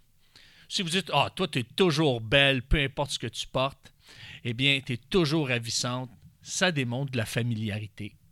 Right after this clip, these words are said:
Donc, pour vous, « Ah ben, c'est normal. <laughs> Toi, elle te fait bien, cette robe-là. » Tout te fait bien. Mais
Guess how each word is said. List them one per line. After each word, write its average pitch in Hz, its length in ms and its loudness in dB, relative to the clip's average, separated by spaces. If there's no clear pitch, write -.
Donc, 127 280 -6
pour 131 200 -2
vous, « 131 340 -6
Ah - 120 -10
ben, - 100 -10
c'est - 360 0
normal. 113 720 -4
<laughs> - 280 -8
Toi, - 200 0
elle 139 100 -2
te - 60 -14
fait 190 180 4
bien, 208 220 -2
cette 226 220 -4
robe-là. » 214 360 0
Tout 294 120 0
te - 80 -10
fait 147 180 0
bien. 127 220 -4
Mais 139 300 2